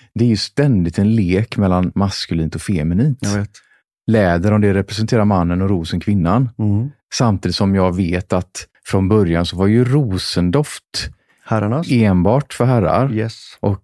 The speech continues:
Speaker 1: kvinnor fick förhålla sig till
Speaker 2: Lavendel.
Speaker 1: lavendel.
Speaker 2: Jag kan ju tycka att det mest feminina som finns,
Speaker 1: Mm.
Speaker 2: det är en kvinna som doftar man.
Speaker 1: Mm.
Speaker 2: Alltså det är så kvinnligt. Att låna attribut
Speaker 1: Mm.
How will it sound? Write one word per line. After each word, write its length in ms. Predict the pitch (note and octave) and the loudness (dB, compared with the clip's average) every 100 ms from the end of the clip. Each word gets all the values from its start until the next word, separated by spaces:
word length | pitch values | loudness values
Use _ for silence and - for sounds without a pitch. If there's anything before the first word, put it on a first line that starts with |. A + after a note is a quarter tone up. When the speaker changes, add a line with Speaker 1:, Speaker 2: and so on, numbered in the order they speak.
| - | -12
Speaker 1:
kvinnor 340 | - A#2 F#2+ | 0 2 2
fick 200 | F2 F#2 | 0 -4
förhålla 320 | - G2 F#2 F2 | -2 0 0 0
sig 180 | F#2 | -2
till 420 | F2 - F2+ F#2 F#2 | -2 -2 -2 -2 -4
Speaker 2:
Lavendel. 300 | A#2 A2 D#3 | -4 0 0
Speaker 1:
lavendel. 480 | C3+ - - - - _ _ _ _ _ _ | 0 -2 -4 -4 -8 _ _ _ _ _ _
Speaker 2:
Jag 280 | C3 C3+ B2+ | 2 2 0
kan 80 | |
ju 40 | C3+ | -4
tycka 260 | C#3+ - | -4 -6
att 60 | G2+ | -4
det 80 | A2 | 0
mest 480 | A2+ C3 B2 - - | 2 0 -2 -6 -12
feminina 560 | - A#2 G2 F#2+ F#2+ | -2 0 0 -4 -4
som 120 | F#2+ | -6
finns, 460 | F#2+ C3+ A2+ C3 - | -4 -2 -2 -4 -4
Speaker 1:
Mm. 300 | A#2+ G2+ A2 C3 - - - | 0 2 0 -2 -10 -20 -6
Speaker 2:
det 80 | - | -2
är 40 | |
en 60 | G#2+ | -2
kvinna 500 | - B2 G#2 F#2 F#2+ | -2 -2 -2 -2 -4
som 140 | - | -4
doftar 240 | G#2 F#2 G2+ | -6 -4 -4
man. 280 | G#2 - G#2+ _ _ _ _ _ _ _ _ - | -4 -6 -10 _ _ _ _ _ _ _ _ -6
Speaker 1:
Mm. 260 | E2+ C3 - | -4 -4 -4
Speaker 2:
Alltså 200 | B2+ A2 | -4 -2
det 120 | B2+ | -2
är 100 | C#3+ | -4
så 460 | B2 - - C3+ G#2+ | -4 -6 -2 -2 -2
kvinnligt. 640 | - A#2+ G2 G2 - - - _ - - - | -2 0 0 -2 -6 -16 -20 _ -20 -14 -4
Att 80 | B2 | 0
låna 500 | C3+ D#3+ C#3 A#2 B2 | 2 2 2 2 0
attribut 600 | B2 - C#3 B2+ D3+ B2+ | -2 -2 -4 0 0 2
Speaker 1:
Mm. 220 | G2+ F#2 | 0 -2